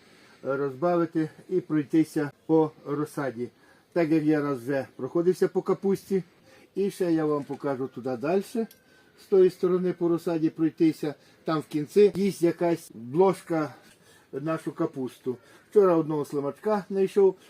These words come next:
але ще, їй кажу, якісь, е, паразити є. Ну і я чуть-чуть роз-, розбавлю. Простий турбопрес. Прес,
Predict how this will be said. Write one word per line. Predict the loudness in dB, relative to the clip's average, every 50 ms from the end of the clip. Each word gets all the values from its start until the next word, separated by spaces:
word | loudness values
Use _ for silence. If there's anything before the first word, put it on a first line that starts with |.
| _ _ _
але | -4 -2 0 0 -2
ще, | -2 0 2 4
їй | 4 4
кажу, | 2 0 -4 -2 -2
якісь, | -2 -4 -2 -4 -6 -6 -6 -6 -6
е, | -2 -2 0 2 4 4 4 4 4 2 0 -4 -10 -18 -20 -20 _ -8 -4
паразити | -2 -2 0 0 -2 -2 -4 -4 -2 -2 -4
є. | -2 -2 -4 -6 -6 _ _ -20 -20 -20 -20 _ -12
Ну | -6 -2 0
і | 2 4 4
я | 2 2 0 -4 -6 _ _ -14
чуть-чуть | -14 -10 -8 -6 -6 -4 -2
роз-, | -2 -2 -2 -4 -8 -10 -6 -4 -2
розбавлю. | -2 -2 -2 -4 -4 -2 0 2 2 2 2 0 -2 -4 -6 -10 -16 -20 -20 -18 -8
Простий | -2 0 0 0 2 4 4 4 4 2 0 -4 _ _ _ _ _
турбопрес. | -2 0 0 2 2 0 0 2 4 4 4 2 0 -4 -10 -18 -18 -18 _ _ _ _ -20 -20 -20 -20 _ -20 -20 -20 _ _ _ _ _ _ _
Прес, | 0 2 2 2 2 0 -6 -18